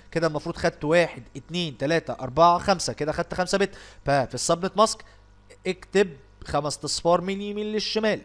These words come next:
اياك تنسى دي، من اليمين للشمال، والباقي كله ايه؟ وحايد.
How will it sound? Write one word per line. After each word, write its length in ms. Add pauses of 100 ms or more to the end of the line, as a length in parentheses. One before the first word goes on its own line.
اياك 300
تنسى 300
دي، 200
من 60
اليمين 340
للشمال، 420
والباقي 300
كله 240
ايه؟ 100
وحايد. 360